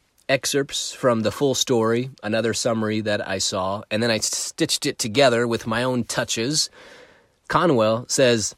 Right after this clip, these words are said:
that he heard this Arabian parable from his guide when he was traveling through what is now present-day Iraq a few hundred years ago. It's called Acres of Diamonds. Maybe you've heard it before, right?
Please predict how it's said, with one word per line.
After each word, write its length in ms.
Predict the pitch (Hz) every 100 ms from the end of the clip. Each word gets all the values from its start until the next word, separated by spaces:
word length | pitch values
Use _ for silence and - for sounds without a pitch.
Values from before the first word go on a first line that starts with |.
| _ _ _ _ _ _ - -
that 220 | 123 -
he 180 | 107 131
heard 300 | 113 143 165
this 200 | 143 131
Arabian 640 | 123 113 131 135 135 123
parable 580 | 110 127 127 123 101 95
from 320 | 92 113 101
his 260 | 98 104 90
guide 480 | 95 110 101 85 87
when 160 | 95
he 160 | 92 107
was 220 | 95 92
traveling 680 | - 113 110 107 104 101 98
through 340 | - 107 101
what 160 | 95 101
is 120 | 95
now 360 | 110 104 98 98 - - - -
present-day 720 | 113 104 101 101 98 92 90 - - -
Iraq 560 | 92 101 98 - - -
a 140 | 92
few 180 | - 107
hundred 280 | 107 101 95
years 240 | 104 95
ago. 200 | 82 67 - _ _
It's 180 | 120 110
called 420 | - 131 123 120 - -
Acres 460 | 117 120 139 120
of 140 | 123 113
Diamonds. 1080 | 117 117 117 80 55 53 - - - - _ _ -
Maybe 240 | 98 101
you've 100 | 98
heard 160 | 107 95
it 80 | -
before, 380 | 78 82 67 - -
right? 160 | 104